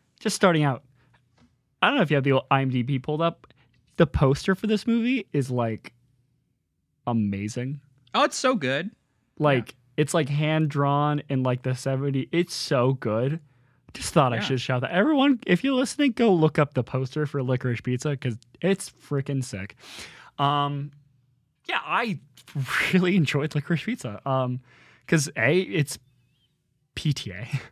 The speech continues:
Speaker 1: <laughs> Paul Thomas Anderson <laughs> is, like, can't miss for me. I guess I haven't seen Inherent Vice, and I've heard that's a
Speaker 2: I heard that's
Speaker 1: that's a
Speaker 2: his worst one.
Speaker 1: I've heard that's his worst one. I heard that's a big miss. Um, but some people really like it too.
Speaker 2: Phantom
Speaker 1: I mean, like,
Speaker 2: Thread was great.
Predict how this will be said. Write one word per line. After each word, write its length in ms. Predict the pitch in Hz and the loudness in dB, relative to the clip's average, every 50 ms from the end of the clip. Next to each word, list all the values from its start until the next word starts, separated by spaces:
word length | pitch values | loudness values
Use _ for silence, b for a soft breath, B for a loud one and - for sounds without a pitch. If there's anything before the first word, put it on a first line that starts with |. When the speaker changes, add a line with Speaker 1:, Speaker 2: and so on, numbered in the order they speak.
| B B B B B B B | B B B B B B B
Speaker 1:
<laughs> 600 | B B B B B B _ _ _ _ _ _ | B B B B B B _ _ _ _ _ _
Paul 180 | - - 185 190 | -6 -4 -4 2
Thomas 300 | - 262 240 156 - - | 4 4 4 4 2 0
Anderson 480 | 123 135 - - - - - - 113 - | -4 -4 -4 -4 -4 -6 -8 -10 -6 -4
<laughs> 40 | - | -2
is, 260 | 151 135 - - - | -2 -2 -4 -6 -8
like, 340 | - 139 - - - - - _ _ | -10 -10 -12 -12 -18 -20 -20 _ _
can't 360 | - - - - 131 135 - - | -20 -12 -8 -6 -4 -4 -4 -6
miss 400 | - 117 113 117 127 135 - - | -6 -4 -2 -2 -2 -4 -4 -6
for 140 | - 160 151 | -4 -2 -2
me. 300 | 143 147 151 151 151 151 147 B B B B B B B B | -2 0 0 -2 -2 -4 -6 B B B B B B B B
I 60 | - 185 | 2 4
guess 140 | 208 208 | 4 4
I 80 | 220 196 | 6 6
haven't 240 | 165 151 147 151 139 | 6 6 4 2 0
seen 180 | - 151 139 | 0 0 0
Inherent 440 | 131 120 110 117 135 127 120 117 117 | 2 0 0 0 0 0 0 -2 -4
Vice, 420 | 104 107 110 113 123 127 - - - | -6 -4 -4 -2 -2 -4 -4 -6 -6
and 120 | 139 120 | -4 -4
I've 120 | 117 110 | -4 -4
heard 240 | - 123 120 110 107 - | -4 -6 -6 -6 -6 -6
that's 280 | 110 107 110 - - | -6 -6 -6 -6 -8
a 300 | 117 107 98 104 120 131 - _ _ _ _ _ B B B B - | -8 -8 -8 -10 -12 -14 -14 _ _ _ _ _ B B B B -10
Speaker 2:
I 40 | 139 | -8
heard 100 | 180 190 | -6 -2
that's 140 | 202 202 - | -2 -2 -2
Speaker 1:
that's 20 | |
a 20 | 120 | -2
Speaker 2:
his 100 | 107 95 | -4 -4
worst 280 | 131 127 123 - - - | -4 -6 -6 -6 -8 -12
one. 320 | 117 113 110 107 110 117 - _ _ _ | -14 -12 -12 -14 -16 -18 -20 _ _ _
Speaker 1:
I've 100 | 143 139 | 4 6
heard 140 | 160 180 180 | 6 6 6
that's 140 | 160 156 139 - | 4 2 2 0
his 120 | 143 123 | -2 -2
worst 200 | 131 123 117 - | -2 -4 -4 -6
one. 120 | 117 107 104 | -8 -8 -4
I 60 | 113 | 0
heard 160 | 120 147 147 | 0 2 2
that's 160 | 135 131 - | 2 2 0
a 40 | 135 | 0
big 220 | 113 117 117 104 110 | -2 -2 -2 -2 -4
miss. 340 | 104 98 92 - - - - _ - | -6 -6 -8 -12 -14 -16 -18 _ -6
Um, 320 | 120 120 113 107 107 104 B B B B B B B B B B B B B B _ | -6 -4 -4 -4 -6 -8 B B B B B B B B B B B B B B _
but 120 | - 165 | -2 2
some 140 | - 220 220 | 4 4 4
people 200 | 220 190 165 156 139 | 6 4 4 4 2
really 200 | 131 120 110 107 | 2 0 -2 -4
like 240 | 104 104 104 - | -6 -8 -10 -10
it 120 | 110 110 - | -14 -16 -16
too. 220 | - 117 113 107 - | -16 -16 -16 -14 -6
Speaker 2:
Phantom 240 | - - 175 196 | -2 -2 0 0
Speaker 1:
I 40 | 202 | 0
mean, 40 | 202 | -2
like, 100 | 196 196 | -2 -2
Speaker 2:
Thread 100 | 190 170 | -2 -4
was 160 | 175 185 185 - | -6 -10 -12 -12
great. 400 | - 139 131 139 156 180 220 | -12 -12 -12 -10 -12 -14 -16